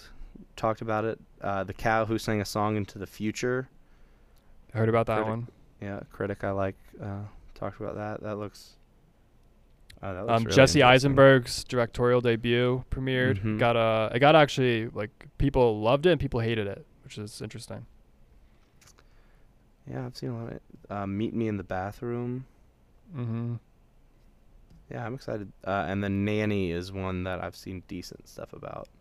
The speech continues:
Speaker 1: That was the first
Speaker 2: Mm.
Speaker 1: Sundance movie that I saw people talking about.
Speaker 2: I also saw good reviews for Genius, too. They showed the first episode of Kanye's docuseries.
Speaker 1: Oh, really? Yeah. Oh, I forgot that was Sundance premiere. And then it's Netflix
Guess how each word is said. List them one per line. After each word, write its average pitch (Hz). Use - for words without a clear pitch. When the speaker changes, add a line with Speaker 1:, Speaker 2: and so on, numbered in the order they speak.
Speaker 1:
That 95
was 101
the 98
first 107
Speaker 2:
Mm. 87
Speaker 1:
Sundance 85
movie 90
that 87
I 87
saw -
people -
talking -
about. -
Speaker 2:
I 127
also 143
saw 135
good 127
reviews 120
for 107
Genius, 107
too. 110
They 101
showed 113
the 107
first 110
episode 104
of 98
Kanye's 110
docuseries. 123
Speaker 1:
Oh, 123
really? 101
Yeah. 113
Oh, 156
I 196
forgot 208
that 208
was 123
Sundance 101
premiere. 95
And 104
then 123
it's 123
Netflix -